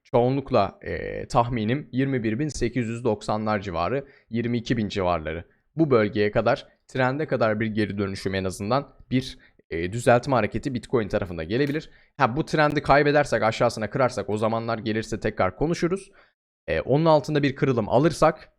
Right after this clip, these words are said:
işler kötüleşebilir ama şimdilik öyle bir durum söz konusu değil.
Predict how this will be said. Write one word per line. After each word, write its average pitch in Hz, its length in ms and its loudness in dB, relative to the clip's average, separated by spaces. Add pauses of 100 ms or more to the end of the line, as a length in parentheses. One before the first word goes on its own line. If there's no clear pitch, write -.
(160)
işler 139 340 2 (400)
kötüleşebilir 127 760 -2 (180)
ama 120 160 -2
şimdilik 120 360 0
öyle 107 140 2
bir 104 80 -2
durum 147 160 -2
söz 117 220 -2
konusu 131 340 -6
değil. 98 220 -6